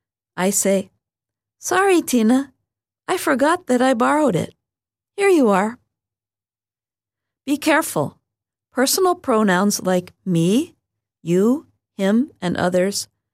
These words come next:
never come after the verb borrow. But it is correct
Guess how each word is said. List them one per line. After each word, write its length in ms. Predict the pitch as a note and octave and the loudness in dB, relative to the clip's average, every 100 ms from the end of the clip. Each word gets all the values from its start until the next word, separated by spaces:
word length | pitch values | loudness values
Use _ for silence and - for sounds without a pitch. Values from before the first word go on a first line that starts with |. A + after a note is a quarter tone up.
| _ - | _ -6
never 360 | A3+ D#4 E4+ E4 | -2 0 0 -2
come 400 | - G#3+ G#3+ - - | -2 -2 -2 -4 -4
after 420 | B3+ - - G#3 | -4 -4 -8 -4
the 140 | F#3 | -4
verb 360 | F3 E3+ E3+ - - | 0 -2 -2 -8 -10
borrow. 500 | E3+ E3+ E3 C3 - _ _ _ _ _ _ _ _ _ _ | -4 -2 0 -4 -8 _ _ _ _ _ _ _ _ _ _
But 240 | A#3 A#3+ - | -2 -2 -2
it 120 | A#3+ | -2
is 160 | A3+ A3+ | 0 0
correct 520 | - G#3+ A3 F4 - | -2 0 0 -2 -6